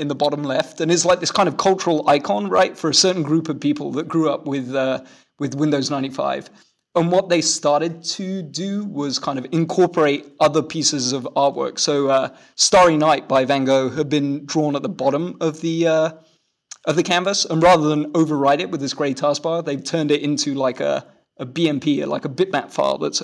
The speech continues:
open. It was, like, a, a really creative way of, uh,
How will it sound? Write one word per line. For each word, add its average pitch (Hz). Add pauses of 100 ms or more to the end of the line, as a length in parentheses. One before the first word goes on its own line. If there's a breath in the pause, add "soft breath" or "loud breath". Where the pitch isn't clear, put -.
(100)
open. 147
It -
was, 147
like, 139 (440 loud breath)
a, 156
a 185
really 196
creative 151
way 156
of, 123
uh, 135